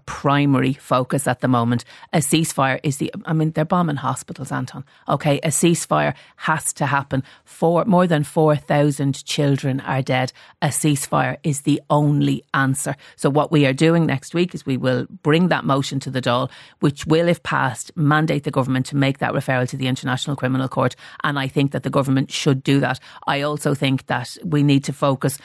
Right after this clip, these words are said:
and speak with one voice, use whatever we have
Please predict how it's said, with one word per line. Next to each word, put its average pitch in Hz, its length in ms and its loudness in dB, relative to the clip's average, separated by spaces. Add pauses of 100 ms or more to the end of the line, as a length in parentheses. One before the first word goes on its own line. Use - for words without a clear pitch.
(220)
and 143 160 2
speak 143 400 0
with 139 160 0
one 143 260 4
voice, 135 340 -4
use 139 280 0
whatever 160 520 0
we 139 180 0
have 131 340 -2